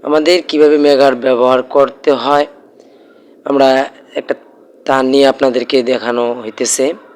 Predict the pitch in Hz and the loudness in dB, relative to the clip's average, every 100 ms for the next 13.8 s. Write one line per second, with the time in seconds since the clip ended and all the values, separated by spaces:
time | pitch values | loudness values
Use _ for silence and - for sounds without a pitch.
0 | - _ _ _ _ _ _ - - - | -20 _ _ _ _ _ _ -20 -20 -6
1 | 151 143 113 - - - _ _ - 139 | 2 2 0 -6 -14 -16 _ _ -8 0
2 | 170 165 185 165 156 - 190 185 - - | 2 2 0 -2 -6 0 0 0 -6 -10
3 | - - 139 - 143 131 151 - 160 160 | -12 -4 -2 0 -2 -2 -6 0 2 2
4 | - - _ - 143 143 143 139 135 143 | -6 -20 _ -10 -2 0 2 0 0 0
5 | 135 135 135 143 - 151 147 160 147 156 | 0 0 -4 -8 -4 -2 2 0 0 -2
6 | 143 190 - - - - - 135 139 131 | -2 -4 -4 -20 -20 -14 -4 0 0 -2
7 | 143 127 143 135 139 139 127 - 131 139 | -2 -4 -2 -2 0 2 0 -2 -2 -2
8 | 131 147 147 156 175 - - - - - | -2 -2 0 0 0 -8 -20 -20 -10 -4
9 | 127 127 127 131 127 123 127 _ - - | -2 -2 -2 -2 -2 -4 -10 _ -20 -20
10 | - - _ _ 170 180 - 170 131 123 | -20 -20 _ _ 2 2 2 -2 -2 -2
11 | 123 135 139 135 - 135 131 139 139 127 | 0 0 2 0 0 -2 0 0 -2 -2
12 | 175 247 _ _ _ _ - 143 139 139 | -2 -4 _ _ _ _ -18 -8 0 0
13 | 135 123 113 120 117 123 110 113 | 0 -4 -4 -4 -6 -8 -10 -14